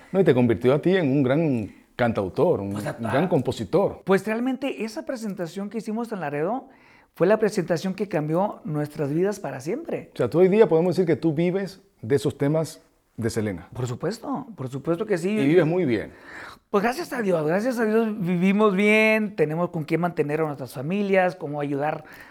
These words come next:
Speaker 2: cuando tenemos que ayudar a nuestros amigos o las personas que lo necesitan. Pero no, no, yo, yo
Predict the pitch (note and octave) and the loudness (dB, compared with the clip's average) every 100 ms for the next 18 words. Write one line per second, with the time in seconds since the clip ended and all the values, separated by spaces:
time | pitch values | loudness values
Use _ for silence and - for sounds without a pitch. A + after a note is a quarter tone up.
0 | - D3 C3 C3 C#3 D3+ D3+ C#3+ C#3 C3+ | -14 -6 -6 -2 -2 -2 -2 -2 0 0
1 | C3 B2 A#2+ C3+ F3 A3 G3+ D#3 C#3+ D3+ | -4 -8 -8 -2 0 4 4 4 -4 -4
2 | - F3 F#3+ D3 C3+ C3 C#3 F3 E3 A3+ | -4 -6 -4 -4 -4 -6 -8 -8 -2 -2
3 | A3+ - - - - - E3+ G3+ C#4 E4 | -2 -14 -20 -20 -6 2 4 6 8 8
4 | D4 F#3 G3 F#3+ G3+ G#3+ A#3+ - | 6 6 4 2 2 2 -2 -10